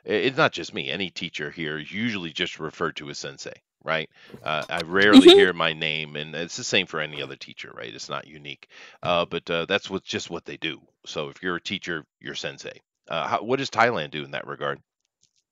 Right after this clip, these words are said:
Speaker 2: Um, if you're a teacher, they also call you, like, we, we say "อาจารย์." So, like,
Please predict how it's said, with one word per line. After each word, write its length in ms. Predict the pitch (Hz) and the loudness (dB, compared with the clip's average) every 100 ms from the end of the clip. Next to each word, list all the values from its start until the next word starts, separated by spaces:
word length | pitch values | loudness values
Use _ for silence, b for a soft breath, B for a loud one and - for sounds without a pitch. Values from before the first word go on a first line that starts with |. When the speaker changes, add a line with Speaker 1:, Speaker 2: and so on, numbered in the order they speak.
| _ _ _ _ _ _ _ - | _ _ _ _ _ _ _ 10
Speaker 2:
Um, 340 | 285 294 294 262 | 12 12 12 10
if 140 | 262 285 | 6 8
you're 140 | 359 | 8
a 60 | 392 | 8
teacher, 480 | - 214 - 277 277 | 6 4 6 6 8
they 140 | 233 | 10
also 420 | 202 214 247 240 | 10 10 10 10
call 300 | 240 233 233 | 12 12 12
you, 220 | 240 240 | 12 8
like, 260 | 226 208 185 | 10 8 8
we, 360 | - 202 226 214 | -2 2 2 4
we 140 | 233 233 | 6 8
say 180 | 247 185 | 10 8
"อ 120 | - | 8
า 0 | |
จ 100 | 196 147 | 8 6
า 80 | |
ร 20 | 101 | 4
ย์." 180 | 185 - _ - | -2 -6 _ -2
So, 300 | - 220 202 | 10 12 12
like, 240 | 196 180 | 12 8